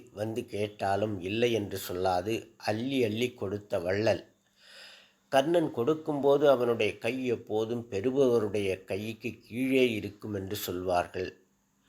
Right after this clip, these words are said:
பாரத போரில் மாயவன் கண்ணன், கர்ணனுடைய உயிர் பிரியும் சமயத்தில்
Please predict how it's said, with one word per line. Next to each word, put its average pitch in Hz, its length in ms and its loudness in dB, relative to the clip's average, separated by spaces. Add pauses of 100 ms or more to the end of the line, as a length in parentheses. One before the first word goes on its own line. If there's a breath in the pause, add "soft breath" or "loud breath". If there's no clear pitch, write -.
(480 soft breath)
பாரத 147 520 6
போரில் 127 500 -2 (240)
மாயவன் 113 640 0
கண்ணன், 107 460 -2 (420)
கர்ணனுடைய 120 680 0
உயிர் 120 360 -4
பிரியும் 131 440 -4
சமயத்தில் 101 720 -2